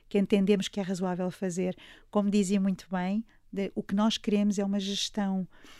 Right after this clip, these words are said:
eh, muito, ahm, eficaz destas expectativas e, para isso, como lhe disse, é a Santa Casa que se está a preparar em cada dia, eh, e a tentar melhorar em cada dia essa resposta.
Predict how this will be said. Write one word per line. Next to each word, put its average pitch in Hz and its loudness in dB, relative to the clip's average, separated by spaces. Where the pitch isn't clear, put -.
eh, 190 -2
muito, 196 -2
ahm, 190 -4
eficaz 196 -6
destas 190 -8
expectativas 190 -6
e, 196 -6
para 202 -2
isso, 196 0
como 196 -2
lhe 190 -2
disse, 185 -6
é 208 4
a 208 4
Santa 202 -2
Casa 185 -4
que - -12
se - -6
está 190 -4
a 190 -6
preparar 185 -4
em 185 0
cada 196 2
dia, 185 0
eh, 175 2
e 180 0
a 190 2
tentar 190 2
melhorar 185 2
em 202 2
cada 196 2
dia 185 0
essa 180 -4
resposta. - -6